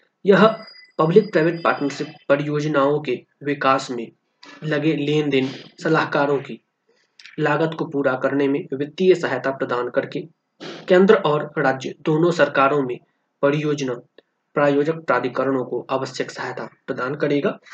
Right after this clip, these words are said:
इसका उद्देश्य बुनियादी ढांचागत क्षेत्र में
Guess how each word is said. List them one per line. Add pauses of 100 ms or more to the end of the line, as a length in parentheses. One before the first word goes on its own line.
(540)
इसका
उद्देश्य
बुनियादी
ढांचागत (100)
क्षेत्र
में